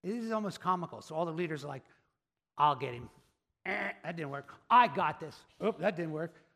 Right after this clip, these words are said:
Let me, let me move away. I got, that didn't work." And finally they're like, "Never mind." And Jesus is like, "I got one, 'cause I'm still trying to clarify who I am."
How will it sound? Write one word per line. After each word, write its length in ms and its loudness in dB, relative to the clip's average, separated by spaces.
Let 100 2
me, 140 6
let 240 -4
me 120 -2
move 200 0
away. 220 0
I 160 2
got, 380 -6
that 180 -4
didn't 160 -4
work." 260 -8
And 100 -8
finally 300 0
they're 160 0
like, 220 -4
"Never 220 -4
mind." 420 -2
And 100 -4
Jesus 280 -6
is 60 -6
like, 220 -6
"I 140 6
got 200 4
one, 360 0
'cause 160 -2
I'm 120 0
still 260 -2
trying 240 0
to 60 0
clarify 500 2
who 160 0
I 140 0
am." 300 -4